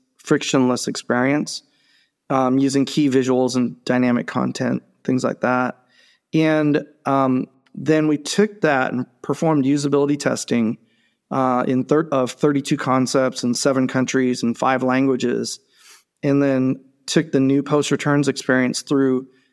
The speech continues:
Amazon's, uh, C X bar raiser, C X B R process for final approval. And, um, based on the research and projected outcomes, or based on the res-, research, their projected outcomes were, um,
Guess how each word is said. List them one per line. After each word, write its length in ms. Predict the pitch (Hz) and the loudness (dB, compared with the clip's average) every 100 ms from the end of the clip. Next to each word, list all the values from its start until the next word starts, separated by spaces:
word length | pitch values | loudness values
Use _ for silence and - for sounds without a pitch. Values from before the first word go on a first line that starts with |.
| _ - | _ -2
Amazon's, 840 | 139 143 135 127 123 123 117 - - | 0 2 2 2 2 0 -2 -6 -2
uh, 440 | 127 120 120 120 - | 0 0 -2 -4 -8
C 240 | - - 156 | -6 0 0
X 180 | 127 135 | 0 -2
bar 300 | 127 131 131 | 2 2 2
raiser, 360 | 131 120 120 | 0 0 -2
C 200 | 113 151 | 0 0
X 140 | 135 - | 0 0
B 180 | 131 123 | 0 2
R 180 | 123 | 2
process 520 | 123 123 117 - 127 - | 0 -2 -2 0 -2 -2
for 120 | - | -6
final 340 | - 135 131 | -2 0 0
approval. 680 | 127 131 139 127 - - _ _ _ _ _ - | 0 0 0 0 -4 -6 _ _ _ _ _ -4
And, 580 | 147 143 143 139 131 131 | 0 2 2 2 0 -2
um, 420 | 135 131 127 127 151 | -2 0 0 0 0
based 320 | 160 180 233 | 0 0 2
on 100 | 208 | 2
the 80 | 139 | 2
research 420 | 139 - 156 - | 0 0 -2 0
and 140 | 123 | -2
projected 420 | 123 135 135 127 | 0 0 0 0
outcomes, 800 | 127 127 - 135 127 123 117 - _ - | -2 -2 -2 -2 0 -2 -4 -10 _ -2
or 300 | 135 123 - _ _ - | 0 0 -8 _ _ -2
based 180 | 175 | 0
on 80 | 175 | 2
the 100 | 156 | 2
res-, 240 | 135 - - 147 | 2 0 -6 0
research, 520 | 156 156 123 113 - | 0 2 0 -2 -2
their 400 | 135 131 120 - _ _ _ - | 0 0 -2 -8 _ _ _ -4
projected 420 | 139 151 147 139 | 0 0 0 0
outcomes 720 | 127 - 143 135 135 131 - | 0 0 0 2 0 -2 -6
were, 520 | - 131 127 120 120 - | -2 0 2 0 -2 -2
um, 400 | 127 123 120 123 | -2 0 0 -4